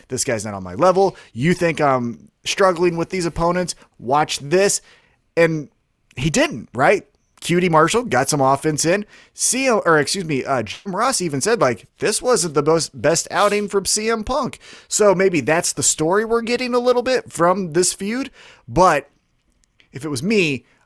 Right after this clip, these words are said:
I would have had him just run through Q T Marshall while M J F was maybe still on the stage, right? Just do a punch, punch, uh, go to sleep, one, two, three. M J F's still up on the stage. He's staring him down. That's our match, right? 'Cause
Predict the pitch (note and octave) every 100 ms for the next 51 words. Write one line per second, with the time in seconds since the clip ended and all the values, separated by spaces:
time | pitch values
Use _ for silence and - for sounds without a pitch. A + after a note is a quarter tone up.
0 | - F3 F3+ C3+ C3+ B2+ A#2+ A#2 A2 A#2+
1 | - - D#3+ E3+ D3+ D3 D3+ C3+ A#2+ A2
2 | - - - D#3+ C3+ B2+ B2 - C3 B2
3 | - - _ - D3+ E3 G3 G3 E3 F3
4 | - D3 B2 E3 D#3+ C#3+ - F#3+ F3 D3+
5 | C3 - - G3 B2+ G#2+ D3+ E3 D3 B2+
6 | D#3 - - - - F#3 F3 D3 C#3+ A#2+
7 | - F#3+ G3 - F#3 F#3 F3 - _ _
8 | - A2+ A2+ G#2+ E3 F3+ F3 - E3+ F#3+
9 | F#3 - E3 F3+ - F#3+ - F3+ F#3 F#3
10 | - D#3 E3+ E3+ F3 - - F#3 F3 F3+
11 | E3 D#3 F3 F3 F3 - - - D3 E3+
12 | - F#3 F3 D#3+ D#3 D#3+ D#3+ D#3 - C3
13 | D3 - C3+ B2 G2 - A#2+ C#3+ C#3 A#2+
14 | G#2+ -